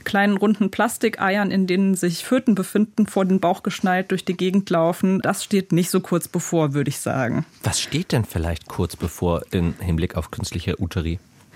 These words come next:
Speaker 1: Naja, also tatsächlich gibt es künstliche Uteri in der Entwicklung. Einige Modelle stehen vor der Zulassung für klinische Tests am Menschen, aber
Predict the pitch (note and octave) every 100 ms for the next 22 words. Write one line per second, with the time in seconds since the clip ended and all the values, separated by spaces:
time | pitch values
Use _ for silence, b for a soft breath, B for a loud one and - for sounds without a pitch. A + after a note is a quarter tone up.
0 | B B B B A3+ G#3+ G3 E3 - G#3+
1 | B3+ - A#3+ - B3 - - D#4+ - _
2 | F3+ G3 C#4 - - F#4 - - - -
3 | C#4+ - B3+ - C4 C4 B3 B3 B3 A#3+
4 | - A#3 - A#3 - A#3 A#3 - F3 G#3
5 | G3+ G3+ F#3+ F3 G3 B3+ - - F#3+ A#3
6 | C#4+ B3+ A#3+ A#3+ A3+ A#3+ A#3 A3+ A#3 A3+
7 | G#3+ - A3 G#3+ G3+ - G3+ - - -
8 | G#3 G#3 F#3 B3 - - F4 - B B
9 | B B - G3 A#3+ C4 C4